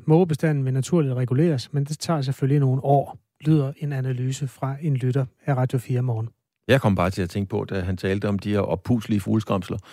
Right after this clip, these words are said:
Speaker 2: at lige når der er nyheder, så skal jeg huske at ringe hjem.
Speaker 1: Okay, pas meget på, hvad du siger nu, Claus. <laughs> Pas meget på. Øh, bøp, bøp, bøp, bøp. Efter nyhederne skal vi se nærmere på indlæggelsestallene.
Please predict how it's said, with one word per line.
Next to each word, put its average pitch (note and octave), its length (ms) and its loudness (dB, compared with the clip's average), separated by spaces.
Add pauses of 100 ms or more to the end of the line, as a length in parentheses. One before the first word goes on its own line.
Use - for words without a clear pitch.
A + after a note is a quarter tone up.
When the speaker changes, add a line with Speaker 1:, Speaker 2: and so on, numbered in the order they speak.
(240)
Speaker 2:
at G2 160 -2
lige A#2 100 4
når B2 120 6
der G#2+ 80 4
er F#2+ 40 4
nyheder, G#2+ 300 2
så A2 120 -4
skal A2 140 -2
jeg G2+ 60 0
huske A2 200 0
at - 60 -4
ringe G#2+ 160 4
hjem. G#2+ 180 2 (1080)
Speaker 1:
Okay, A#2+ 220 -4
pas B2+ 220 -2 (200)
meget C#3+ 280 4
på, D3+ 200 0
hvad B2+ 140 -6
du B2 80 -4
siger C#3+ 200 0
nu, C3 160 0
Claus. B2 360 -6 (580)
<laughs> - 680 -16
Pas C#3 220 -8
meget C#3+ 240 -2
på. B2 260 -2 (1080)
Øh, E3 580 6 (180)
bøp, D3 120 0
bøp, C3 180 0
bøp, B2+ 120 0
bøp. E3+ 180 4 (360)
Efter G3 220 4
nyhederne F3+ 380 6
skal D#3 160 -2
vi D3 60 0
se D#3 120 0
nærmere D#3 300 4
på D#3+ 100 -2
indlæggelsestallene. C3+ 960 -2